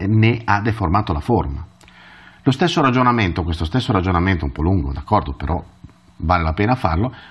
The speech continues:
può essere fatto per tutti gli altri sensi, il tatto, l'olfatto, tutto quello che è. A cosa serve dire tutto questo? Serve a dire che la realtà che ci circonda, di fatto, non è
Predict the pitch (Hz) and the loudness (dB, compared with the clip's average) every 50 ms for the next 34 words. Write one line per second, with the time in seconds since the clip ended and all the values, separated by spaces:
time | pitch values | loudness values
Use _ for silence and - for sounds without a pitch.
0 | - - 208 175 - - 175 165 - - 123 113 - 147 - - 117 - 101 87 | -6 0 0 0 2 2 0 0 2 0 0 0 0 -2 -2 -2 -4 -4 -6 -4
1 | - 98 87 90 90 87 82 87 82 - 90 82 85 82 82 82 71 65 - - | -2 0 2 2 0 0 0 -4 -4 -2 -2 -2 -2 -4 -4 -8 -10 -12 -10 -10
2 | 71 69 69 67 - 67 65 - - - - 69 71 76 71 - - 73 76 85 | -8 -8 -8 -8 -6 -6 -6 -6 -6 -6 -6 -4 -2 -2 -4 -4 -6 -4 -4 -4
3 | - 73 67 - 98 90 - 73 - 73 67 65 - - 58 - - - - - | -4 -6 -6 -6 -6 -8 -8 -6 -6 -6 -6 -4 -8 -10 -12 -12 -14 -20 -20 -20
4 | - - - - - - - - - - _ _ _ _ - - _ - _ _ | -20 -20 -20 -20 -20 -20 -20 -20 -20 -20 _ _ _ _ -20 -20 _ -20 _ _
5 | _ _ _ _ _ _ _ _ - - - - - - _ - - - - - | _ _ _ _ _ _ _ _ -20 -20 -20 -20 -20 -20 _ -8 -2 -2 0 2
6 | 160 165 143 123 - - 113 95 82 92 95 87 92 85 85 - 92 82 - 87 | 2 2 2 2 2 4 2 2 2 2 0 2 2 2 2 0 -2 -4 -4 -4
7 | - - 78 76 76 - - 82 - - 135 113 117 135 110 95 90 87 82 85 | -4 -2 -4 -6 -6 -6 -8 -4 0 2 2 2 2 0 0 0 -2 -2 -2 -2
8 | - 131 127 123 117 113 120 123 120 117 110 113 143 139 - - 98 - - 101 | 0 2 2 4 4 4 4 2 2 2 2 2 0 0 0 -4 -4 -4 -2 -4
9 | 87 - - 95 82 - - 82 76 73 73 71 80 98 120 113 - - - 87 | -4 -2 -2 -2 -2 -2 -4 -4 -4 -4 -4 -4 -2 0 -2 0 0 -2 -2 -2
10 | - - 123 123 143 135 135 139 147 147 143 139 143 156 165 165 | -2 -6 -2 2 4 6 6 6 6 6 4 4 4 2 -2 -4